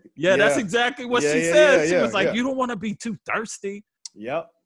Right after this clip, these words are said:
Speaker 1: And for me, in my head, and I'm like, "Listen, man, Ratatouille is my friend. Even if he's my friend on Instagram, I don't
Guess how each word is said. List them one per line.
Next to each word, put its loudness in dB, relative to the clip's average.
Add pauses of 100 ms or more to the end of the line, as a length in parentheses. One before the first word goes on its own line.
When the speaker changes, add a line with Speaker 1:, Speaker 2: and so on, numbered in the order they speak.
Speaker 1:
And -10
for -10
me, -6
in -2
my -2
head, -6
and -4
I'm -4
like, -4
"Listen, -8
man, -8
Ratatouille -4
is -8
my -6
friend. -12
Even -10
if -12
he's -8
my -2
friend -6
on -2
Instagram, -8
I -2
don't -4